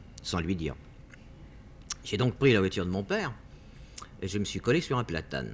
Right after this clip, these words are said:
La voiture était cassée, et ce qui était grave, mais moi aussi. Et ce qui était encore beaucoup plus grave, c'est que j'étais absolument dans le cirage.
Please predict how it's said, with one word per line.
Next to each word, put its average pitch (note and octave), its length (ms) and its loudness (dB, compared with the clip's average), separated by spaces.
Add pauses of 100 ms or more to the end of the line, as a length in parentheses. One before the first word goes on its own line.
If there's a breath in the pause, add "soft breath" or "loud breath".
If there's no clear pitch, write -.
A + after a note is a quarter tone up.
(3250 loud breath)
La G2 100 2
voiture G#2 300 4
était E2+ 180 0
cassée, G#3+ 500 2 (1400)
et C#2+ 60 -6
ce D2 100 -6
qui D2 440 0
était C2+ 240 -2
grave, A3+ 340 2 (540 loud breath)
mais G2+ 100 2
moi E3+ 140 8
aussi. - 380 0 (1120 loud breath)
Et F2+ 60 -2
ce - 80 -2
qui G#2 440 6
était E2+ 220 2
encore C#3 220 0
beaucoup C#3+ 260 4
plus - 180 2
grave, E3+ 280 6
c'est - 180 -2
que F#2+ 60 2
j'étais F#2+ 260 4
absolument D3 520 4
dans A#2+ 80 2
le D#2 60 -2
cirage. D2+ 560 -2